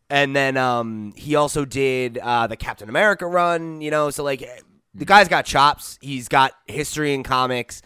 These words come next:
Speaker 1: He's a celebrated writer. Um, his involvement gives, gives me hope that it could materialize into something that feels significant, and that has a vision from somebody who, like,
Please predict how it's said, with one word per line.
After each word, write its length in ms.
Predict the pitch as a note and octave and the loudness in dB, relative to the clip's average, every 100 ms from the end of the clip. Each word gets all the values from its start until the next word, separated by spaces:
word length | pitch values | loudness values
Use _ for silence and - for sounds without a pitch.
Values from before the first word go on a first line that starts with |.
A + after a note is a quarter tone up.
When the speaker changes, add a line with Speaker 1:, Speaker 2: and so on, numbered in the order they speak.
| _ _ | _ _
Speaker 1:
He's 180 | B2 | -12
a 40 | A2+ | -10
celebrated 640 | - D3 D3 C3+ C3+ B2+ | -2 0 2 0 -2 -2
writer. 500 | A#2 A#2 A#2 A#2 A2 - _ _ _ - | -2 -2 0 -2 -4 -8 _ _ _ -2
Um, 720 | B2 A#2+ G#2+ G2+ F#2+ F2+ F2+ _ _ _ _ _ _ | 0 0 -2 -6 -10 -14 -18 _ _ _ _ _ _
his 280 | - B2 F#3 | -12 0 2
involvement 800 | E3+ D#3 C#3+ C#3+ A#2 C3 B2 A2+ - _ | 2 2 4 2 0 -6 -4 -8 -14 _
gives, 540 | A#2 B2+ G#2 F2+ - _ _ _ | -4 -4 -6 -20 -20 _ _ _
gives 240 | B2+ D3+ B2+ | -6 -4 -4
me 120 | C3+ | -8
hope 500 | G#2+ - C#3+ B2+ - G#2 | -6 2 2 2 -10 -6
that 340 | A2+ A2 G2+ - _ _ _ _ _ | -2 -2 -4 -12 _ _ _ _ _
it 100 | C#3+ | -6
could 160 | C3+ D3 | -4 -4
materialize 720 | C3 G2+ C3+ B2+ A#2 A2+ G#2 | -6 -6 -6 -4 -2 -4 -4
into 140 | A2 G#2 | -8 -8
something 320 | A#2 G2+ A2 | -8 -8 -8
that 200 | G#2 - | -8 -10
feels 680 | - A2+ G#2 G2+ F#2+ F#2 - _ _ _ | -8 -4 -2 -4 -6 -12 -20 _ _ _
significant, 840 | - C#3 G#2+ B2+ C#3 D#3 D3+ D3 _ _ _ | -8 -6 -4 -6 -2 0 0 -2 _ _ _
and 180 | B2 | -6
that 120 | B2 G#2 | -4 -4
has 480 | - B2 B2 A#2 - | 0 2 2 0 -4
a 100 | B2 | -6
vision 480 | G2+ C3 C3 C3+ | -2 -2 -2 -6
from 200 | C3 B2 | -6 -8
somebody 380 | A#2+ B2+ A#2+ A#2+ | -6 -4 -4 -6
who, 160 | A2+ B2 | -8 -6
like, 380 | A#2 A2 G#2+ | -4 -6 -8